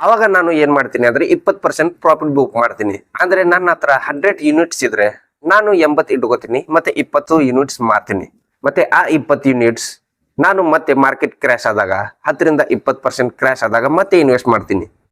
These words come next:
ಹೀಗೆ ಮಾಡಿದ್ಮೇಲೆ ನನ್ನ ಹತ್ರ ಇನ್ನಷ್ಟು ಲಂಪ್ಸಮ್‌ಗೆ ಇನ್ವೆಸ್ಟ್ ಮಾಡೋಕೆ ಹಣ ಉಳಿಯುತ್ತೆ ಮಾರ್ಕೆಟ್ ಡೌನ್ ಇದ್ದಾಗ. ಆದ್ರೆ ಗೆಳೆಯರೇ, ಈ ತರದ ಸ್ಟ್ರಾಟಜಿನಲ್ಲಿ ಒಂದು ಪ್ರಾಬ್ಲಮ್ ಇದೆ.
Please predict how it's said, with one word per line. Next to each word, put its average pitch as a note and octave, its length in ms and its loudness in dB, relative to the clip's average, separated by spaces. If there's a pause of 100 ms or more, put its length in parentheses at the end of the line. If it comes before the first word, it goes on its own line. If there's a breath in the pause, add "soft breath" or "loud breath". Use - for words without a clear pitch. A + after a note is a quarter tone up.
ಹೀಗೆ G3+ 200 4
ಮಾಡಿದ್ಮೇಲೆ C#3+ 480 0
ನನ್ನ E3+ 260 0
ಹತ್ರ D3+ 160 -2
ಇನ್ನಷ್ಟು D#3+ 640 0 (160)
ಲಂಪ್ಸಮ್‌ಗೆ D3 560 2
ಇನ್ವೆಸ್ಟ್ C3+ 380 0
ಮಾಡೋಕೆ B2 280 -2
ಹಣ C3+ 200 0
ಉಳಿಯುತ್ತೆ A2 640 -4 (240)
ಮಾರ್ಕೆಟ್ C3 380 -2
ಡೌನ್ A#2+ 220 0
ಇದ್ದಾಗ. G2+ 280 -4 (640)
ಆದ್ರೆ D#3 240 0
ಗೆಳೆಯರೇ, A#2+ 380 2
ಈ A2+ 240 0
ತರದ D#3+ 280 2
ಸ್ಟ್ರಾಟಜಿನಲ್ಲಿ A#2+ 760 0
ಒಂದು D3 260 4
ಪ್ರಾಬ್ಲಮ್ A2+ 460 0
ಇದೆ. - 260 -8